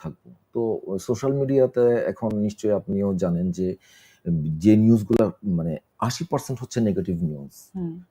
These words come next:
Speaker 1: সেটা রাজনীতি, রাজনীতি নিয়ে কিংবা ধর্ম নিয়ে বা পারস্পরিক, আম, নিয়ে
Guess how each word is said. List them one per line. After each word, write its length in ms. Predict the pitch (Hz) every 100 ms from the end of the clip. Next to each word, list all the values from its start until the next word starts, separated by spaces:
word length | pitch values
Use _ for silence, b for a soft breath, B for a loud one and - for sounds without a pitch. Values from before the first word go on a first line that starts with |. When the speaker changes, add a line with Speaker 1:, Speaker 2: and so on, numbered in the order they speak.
| -
Speaker 1:
সেটা 180 | 170
রাজনীতি, 600 | 95 90 101 87 92 87
রাজনীতি 460 | 87 92 92 87 95
নিয়ে 360 | 90 90 87 85
কিংবা 240 | 85 85
ধর্ম 360 | 82 92 87 90
নিয়ে 420 | 87 87 87 85 b b -
বা 80 | 85
পারস্পরিক, 600 | - 90 - - 87 87
আম, 400 | - 95 85 82 71 135 76
নিয়ে 360 | 95 92 90